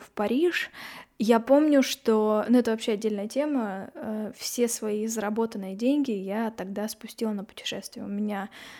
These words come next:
на банковском счету было ноль ноль, <laughs> ноль ноль. А, и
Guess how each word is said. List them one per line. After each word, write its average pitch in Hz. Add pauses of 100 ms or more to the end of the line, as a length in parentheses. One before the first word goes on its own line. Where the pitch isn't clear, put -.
(140)
на 220
банковском 220
счету 262
было 220 (320)
ноль 226
ноль, 277 (260)
<laughs> -
ноль 226
ноль. 220 (1120)
А, 208 (1080)
и 233